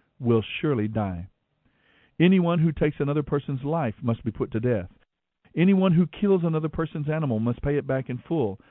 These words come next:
a live animal for the animal that was killed. Anyone who injures another person must be dealt with according to the injury inflicted,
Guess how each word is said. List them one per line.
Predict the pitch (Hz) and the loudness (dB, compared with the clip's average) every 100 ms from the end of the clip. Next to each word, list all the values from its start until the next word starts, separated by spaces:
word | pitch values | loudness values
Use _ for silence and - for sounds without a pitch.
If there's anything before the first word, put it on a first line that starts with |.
| _ 127 | _ 0
a | |
live | 131 151 175 165 | 2 2 2 2
animal | 156 147 117 110 | 2 0 -2 -4
for | 127 | -4
the | 117 120 | -2 0
animal | 131 139 | 0 0
that | 135 117 | -2 -4
was | 117 | -6
killed. | - 120 95 85 _ _ _ _ _ _ _ 147 | -4 -4 -4 -8 _ _ _ _ _ _ _ 2
Anyone | 165 170 165 | 4 4 4
who | 147 147 | 2 2
injures | - 165 170 170 151 | 2 0 2 0 0
another | 120 143 156 | -4 -4 -4
person | 151 143 - 113 | -4 -4 -4 -2
must | 139 139 | -2 -2
be | 127 | -4
dealt | 117 160 147 | 0 -2 -2
with | 110 104 117 | -4 -4 -4
according | - 160 175 | -2 0 0
to | 175 | -2
the | 156 | -4
injury | 147 151 139 143 | -2 -4 -2 -4
inflicted, | 139 - 185 - 95 | -4 -6 -6 -6 -10